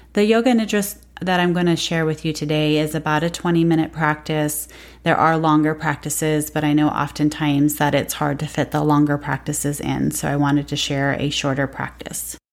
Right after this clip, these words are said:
There's many variations to this practice, so this is just one way to practice Yoga Nidra.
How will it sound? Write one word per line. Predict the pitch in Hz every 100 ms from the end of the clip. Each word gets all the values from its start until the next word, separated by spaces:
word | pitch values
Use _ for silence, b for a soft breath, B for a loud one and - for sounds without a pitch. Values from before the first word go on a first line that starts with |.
| _
There's | 196 202
many | 185 196
variations | 196 175 165 147 147 160 151 151
to | - 151
this | 151
practice, | - 143 135 - - 175
so | 165
this | 160 170 170
is | 170
just | - 170 170 -
one | 160 160 160 165
way | 151 151 147
to | 151
practice | - 147 - 160 -
Yoga | 151 156
Nidra. | 190 151 151 254 302